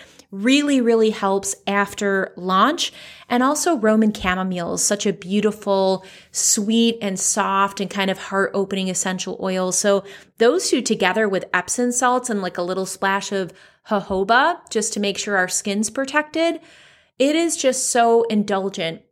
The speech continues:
And I know now during covid, you know, we may have a little bit of fear going to a spa or something like that. So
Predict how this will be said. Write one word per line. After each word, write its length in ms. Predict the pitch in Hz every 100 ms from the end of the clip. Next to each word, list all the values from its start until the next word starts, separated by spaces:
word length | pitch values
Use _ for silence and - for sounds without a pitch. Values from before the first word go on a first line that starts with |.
| -
And 120 | 233
I 100 | 247
know 220 | 247 254
now 260 | 254 220 214
during 300 | 208 196 190
covid, 540 | - 196 190 202 202 -
you 80 | 202
know, 280 | 196 185 -
we 180 | 208 214
may 240 | 208 202
have 420 | 190 190 180 170 - - _ _
a 60 | 214
little 200 | 208 208
bit 140 | 196
of 120 | 196
fear 600 | 190 - - - 202 202 196
going 320 | 202 185 190
to 280 | - 196 175
a 40 |
spa 720 | 175 - 233 220 220 220 214
or 400 | - 175 175 170 170 - _
something 460 | - 240 226 226 208
like 220 | 202 208
that. 300 | 240 240 240
So 400 | - 233 220 226